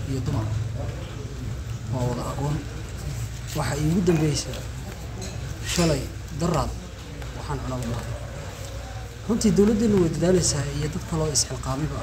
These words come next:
laakiin kuma filno baahida meesha taalla iyo maaragtay gurmadka imanaya. Aad ayay u kala sarreeyaan.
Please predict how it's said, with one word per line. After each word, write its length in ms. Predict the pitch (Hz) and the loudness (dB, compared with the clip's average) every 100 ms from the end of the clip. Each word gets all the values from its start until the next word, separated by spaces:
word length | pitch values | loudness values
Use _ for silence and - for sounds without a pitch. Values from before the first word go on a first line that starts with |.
| 113 | -6
laakiin 300 | 139 170 165 | -4 -2 0
kuma 180 | 175 | 0
filno 260 | 180 127 120 | 0 -2 -4
baahida 420 | 120 135 139 170 | -2 0 2 2
meesha 340 | 156 160 156 135 | 2 0 0 -2
taalla 360 | - 123 131 156 - - - - - - - - - - - - - | -4 -2 -2 -4 -6 -10 -10 -10 -10 -10 -8 -8 -8 -8 -8 -10 -8
iyo 220 | - 139 139 | -4 -2 0
maaragtay 540 | 156 135 123 - 123 117 110 113 | -2 -2 -4 -6 -6 -4 -6 -6
gurmadka 420 | - 160 160 135 - | -4 0 0 0 -4
imanaya. 360 | 123 131 110 - | -4 -2 -2 -4
Aad 480 | 135 180 185 185 180 - - - | 0 2 4 4 2 -2 -8 -8
ayay 160 | 135 147 | -4 -4
u 60 | |
kala 180 | 139 127 | -4 -4
sarreeyaan. 360 | - 120 104 | -4 -4 -6